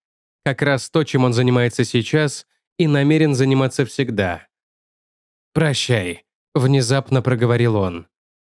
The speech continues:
С полуоткрытым от неожиданности ртом машина проводила его взглядом до выхода. Понятно, что замедленная реакция, как следствие несовершенства машины, сдерживала её эмоции.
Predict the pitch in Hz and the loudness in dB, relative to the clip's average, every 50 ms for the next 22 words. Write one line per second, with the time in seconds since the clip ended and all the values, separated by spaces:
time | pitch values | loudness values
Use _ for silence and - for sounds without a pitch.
0 | _ _ _ - - - 175 165 156 156 147 - _ - 156 160 - 156 139 156 | _ _ _ -20 -6 -2 0 2 2 0 0 -2 _ -2 -2 0 0 0 -2 0
1 | - 151 - - 139 139 135 127 110 143 131 131 131 127 123 - - 135 123 120 | -2 -4 -2 0 0 0 0 2 0 0 2 2 2 2 0 -2 -4 -2 -2 -2
2 | - - 151 143 131 127 120 - - 170 156 147 143 139 127 - _ _ _ _ | -2 0 0 2 0 0 -2 0 -2 0 0 2 0 0 -2 -4 _ _ _ _
3 | _ - 160 165 151 160 147 156 156 151 143 135 139 127 127 120 135 143 135 135 | _ -2 0 0 0 0 2 2 2 2 2 2 2 0 0 0 0 0 0 0
4 | 127 127 127 120 110 113 107 98 - 107 87 92 90 87 85 _ _ _ _ _ | 0 0 0 0 0 0 -2 -2 -4 -6 -4 -4 -6 -8 -8 _ _ _ _ _
5 | _ _ _ _ _ _ _ _ _ 170 175 175 180 170 160 - 135 113 - - | _ _ _ _ _ _ _ _ _ -2 0 0 0 0 0 -2 -4 -2 -2 0
6 | 131 120 131 127 131 120 127 127 123 123 123 127 131 135 127 - - - 135 127 | 0 2 2 2 2 2 2 2 2 2 2 2 0 0 -2 -4 -4 -2 -2 -2
7 | 120 131 120 - - - 147 147 147 - - - 143 135 135 123 - 131 123 123 | 0 -2 -4 -6 -4 -2 0 0 0 -2 -2 -2 0 0 0 0 0 0 -2 -2
8 | - - 156 151 135 - - 131 127 127 123 - - 165 160 151 147 143 135 - | 0 -2 -2 -2 -2 -2 -2 0 2 2 0 0 0 0 0 2 2 0 0 -4
9 | _ _ _ _ _ _ _ 156 143 123 110 135 151 156 139 123 139 139 135 135 | _ _ _ _ _ _ _ -2 -2 0 0 0 0 0 2 0 2 2 2 2
10 | 135 135 131 135 135 131 120 113 104 98 95 - - - 101 95 90 87 - | 2 2 2 2 2 2 2 2 2 0 -2 -6 -8 -6 -4 -4 -4 -6 -10